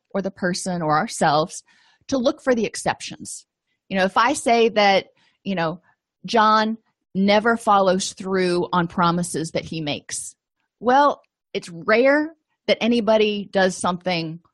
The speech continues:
all the time. So I want to look for exceptions to when John actually kept his word.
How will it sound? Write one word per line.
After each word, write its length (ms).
all 220
the 80
time. 400
So 180
I 80
want 220
to 60
look 220
for 120
exceptions 840
to 100
when 300
John 260
actually 400
kept 340
his 180
word. 360